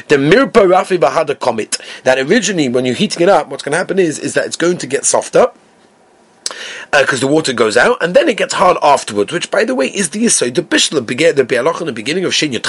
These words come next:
Ches discusses this being Bishul. There's a Machlokes Rishonim already about it, the Rambam Mefurish, the Kesef Mishnah, that whether La Halacha Lemaisa is Bishul considered to be making something soft, and according to most, it actually is from this Gemara,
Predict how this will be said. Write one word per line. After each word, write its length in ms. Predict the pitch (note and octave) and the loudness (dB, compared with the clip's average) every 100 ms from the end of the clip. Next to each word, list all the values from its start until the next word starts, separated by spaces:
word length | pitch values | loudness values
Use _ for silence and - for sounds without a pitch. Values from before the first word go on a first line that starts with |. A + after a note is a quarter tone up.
| - | 0
Ches 340 | - D#3 - - - - | 0 2 -2 -4 -14 -12
discusses 520 | - C3 - E3 C#3 C3 | -2 -2 0 -2 -2 -2
this 180 | D#3+ | -4
being 440 | A2 D#3 G#3 G3+ C#3 | -2 -2 0 0 0
Bishul. 300 | B3 - E3 | 0 0 -2
There's 140 | A2+ | -6
a 20 | |
Machlokes 420 | A2 G2 A#2 B2+ C#3 | -6 -6 -6 -6 -4
Rishonim 440 | F3 A#3+ B3+ A3+ | 2 4 4 2
already 260 | G3+ F#3+ F3+ | 2 2 0
about 260 | E3+ D#3+ | 2 -2
it, 60 | D3+ | -2
the 80 | G#2 | 0
Rambam 400 | D3+ G#3 G3+ F3 | 0 4 2 2
Mefurish, 320 | - E3+ - | 0 0 0
the 80 | G#2+ | -6
Kesef 320 | G#2+ - - | -6 -6 -4
Mishnah, 340 | B3+ - F#3 - - - | -2 -2 -4 -8 -12 -2
that 160 | - - | 0 4
whether 280 | G3 G3 | 4 4
La 140 | D#3+ C#3 | 2 2
Halacha 260 | G3 F#3 | 0 0
Lemaisa 520 | D#3+ D#3 F3+ F3+ A#2+ B2 - - | -2 0 0 -2 -4 -4 -14 -6
is 160 | E3 C3+ | -4 -2
Bishul 320 | A#2 G#3 F3 | -2 -2 -2
considered 360 | E3 D3+ F#3 D#3 | -4 -2 -2 -4
to 80 | D3 | -6
be 60 | |
making 260 | D3+ D3+ D3 | -4 -2 -2
something 260 | C#3 B2+ | -2 -2
soft, 280 | A2 - A2+ | -2 -2 -4
and 80 | B2+ | -8
according 280 | B2 F3+ A3 | -2 -2 -2
to 100 | - | -4
most, 300 | D#3+ A3 - | -2 -2 -2
it 80 | D3 | -4
actually 380 | - - D#3+ - | -2 -4 -6 -4
is 220 | C#4 G3+ | -4 -2
from 180 | F3 F3+ | -2 -2
this 160 | F#3 | -4
Gemara, 420 | - C3+ G#3+ C#3+ | -4 0 2 0